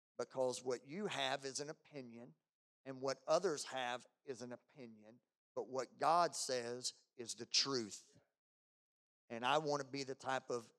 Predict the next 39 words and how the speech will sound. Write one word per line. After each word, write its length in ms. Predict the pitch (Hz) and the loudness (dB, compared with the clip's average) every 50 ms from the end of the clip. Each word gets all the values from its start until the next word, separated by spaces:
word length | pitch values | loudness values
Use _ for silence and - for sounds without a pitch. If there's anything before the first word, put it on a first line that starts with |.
| 120 113 | _ -4
believer 640 | 131 120 127 135 151 175 185 180 139 123 120 117 120 - _ _ _ _ _ - 127 | -4 -2 -2 -2 -4 -4 -4 -4 -6 -6 -6 -6 -6 -10 _ _ _ _ _ -6 -6
that 140 | 127 - - 135 131 123 - - | -6 -6 -6 -14 -20 -4 4 6
buys 580 | 156 175 190 202 202 202 185 175 156 131 - - | 8 10 10 10 8 8 6 2 -2 -4 -6 -6
the 100 | 139 135 | -6 -4
truth, 500 | - - - 135 131 120 113 110 107 - _ _ _ - | -2 -2 -2 -2 -4 -6 -6 -8 -12 -20 _ _ _ -6
that 140 | 135 131 - - 139 135 | -6 -6 -6 -8 -12 -4
really 340 | 139 160 175 185 196 190 175 | 0 2 4 6 6 4 4
soaks 680 | - - - - - 196 175 170 - - - - - - - | 4 0 0 4 8 8 8 8 6 2 0 0 0 0 2
up 300 | 180 196 190 - _ - | 2 2 2 0 _ -12
the 60 | 175 - | -12 -8
truth, 460 | - - - 156 151 151 151 147 - - _ _ _ _ _ 131 | -4 -4 -2 -2 -2 -2 -2 -4 -8 -12 _ _ _ _ _ -8
and 80 | 127 123 | -4 -4
I 100 | 110 110 107 113 | -4 -2 2 4
don't 160 | 147 160 165 | 4 6 6
want 140 | 175 175 175 | 4 2 2
to 60 | - | 4
sell 360 | - - - 175 160 151 147 | 2 2 2 4 4 4 4
it, 100 | 147 147 - - | 2 0 -2 -2
I 60 | 123 | 0
don't 180 | 131 139 147 147 | 0 0 0 0
want 140 | 151 147 143 | -4 -8 -8
to 220 | - _ - - | -10 _ -6 2
part 220 | - 180 175 175 - - 156 | 4 6 6 6 4 -2 -4
with 240 | 151 151 143 - 147 | -2 -2 0 0 -2
it, 120 | 135 - - - - - - 127 | -4 -4 -6 -20 -20 -12 -8 -8
I 60 | 127 110 - | -4 2 4
don't 240 | 151 151 156 151 - | 6 6 6 4 0
want 160 | 147 156 160 | 0 0 0
to 60 | 165 | 0
negotiate 880 | 160 165 165 147 135 165 185 196 185 - - 165 160 151 143 143 139 135 | -2 -4 -8 0 6 8 8 8 8 6 4 4 4 0 0 0 0 -2
it. 120 | 131 131 - _ _ _ _ _ - | -4 -6 -8 _ _ _ _ _ 0
I 100 | 139 160 | 2 2
want 240 | 160 151 147 147 135 | 2 2 0 2 2
to 60 | 131 | 2
have 260 | 131 139 131 123 - - - | 2 2 0 0 -2 -2 2
truth 680 | - - - 185 196 208 226 247 254 - - - - - - - _ _ _ _ _ _ _ _ _ _ _ - | 6 6 8 10 12 10 10 10 6 0 -6 -10 -12 -14 -18 -20 _ _ _ _ _ _ _ _ _ _ _ -2
and 200 | 151 139 135 - - | -2 -2 -2 0 4
truth 400 | - - 185 196 208 202 - - - | 4 6 6 6 4 4 0 0 6
only. 500 | 202 180 185 180 165 143 120 120 120 120 | 6 6 6 6 0 -6 -8 -8 -10 -12